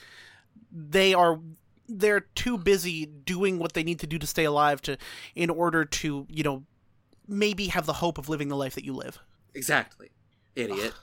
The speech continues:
Speaker 2: I hope you're listening to this, the, the person this song's about.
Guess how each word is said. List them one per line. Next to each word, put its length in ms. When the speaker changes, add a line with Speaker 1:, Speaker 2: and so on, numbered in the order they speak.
Speaker 2:
I 60
hope 180
you're 120
listening 380
to 100
this, 180
the, 180
the 100
person 380
this 140
song's 280
about. 400